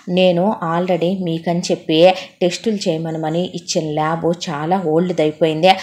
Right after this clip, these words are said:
అక్కడ ఎక్విప్‌మెంట్స్ కూడా చాలా పాతాయి. మీ దాంతోపాటు చాలామందికి రాంగ్ రిపోర్ట్స్ వచ్చాయి ఆదిత్య గారు. ఆ విషయం మీకు చెప్దాం అనుకునే లోపు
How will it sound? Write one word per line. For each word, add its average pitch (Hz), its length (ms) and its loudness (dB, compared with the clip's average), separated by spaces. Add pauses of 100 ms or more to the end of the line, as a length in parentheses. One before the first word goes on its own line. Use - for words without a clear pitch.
(180)
అక్కడ 185 260 -2
ఎక్విప్‌మెంట్స్ 165 720 -2
కూడా 165 240 0
చాలా 160 440 -4
పాతాయి. 165 460 2 (260)
మీ 190 200 2
దాంతోపాటు 185 680 0 (140)
చాలామందికి 170 680 -4
రాంగ్ 165 320 -2
రిపోర్ట్స్ 165 460 -4
వచ్చాయి 165 340 -2
ఆదిత్య 160 380 -2
గారు. 160 360 2 (280)
ఆ 196 120 2
విషయం 214 360 -2
మీకు 170 200 -4 (120)
చెప్దాం 185 360 0
అనుకునే 160 400 -4
లోపు 165 380 4